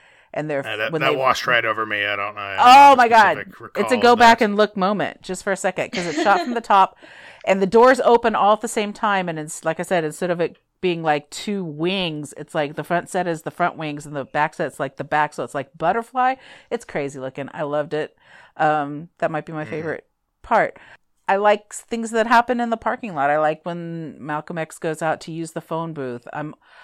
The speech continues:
Speaker 1: I'm always, you know, there's always this little thing that runs through it that never actually comes to fruition, where he keeps seeing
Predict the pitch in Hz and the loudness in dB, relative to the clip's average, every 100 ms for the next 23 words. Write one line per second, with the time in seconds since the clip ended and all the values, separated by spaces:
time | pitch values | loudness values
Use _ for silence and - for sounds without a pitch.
0 | - - 175 170 - 185 196 208 202 190 | -12 -4 -2 -4 0 2 4 2 0 -2
1 | 175 - 175 160 165 170 180 185 190 185 | -4 -8 -6 -4 -4 0 0 2 -2 -6
2 | - 165 170 175 170 170 165 160 156 139 | -10 -4 -2 0 0 0 0 -2 -4 -8
3 | - - 170 170 131 160 - 165 156 135 | -10 -8 -6 -4 -2 -2 -2 -6 -4 -6
4 | 151 151 143 143 - 151 160 156 151 - | -6 -4 -2 -4 -8 -10 -12 -12 -14 -10
5 | 151 151 151 156 135 135 151 160 156 - | -8 -8 -8 -10 -8 -8 -8 -8 -10 -10
6 | 170 - - - 170 160 156 151 | -14 -14 -14 -12 -10 -10 -10 -12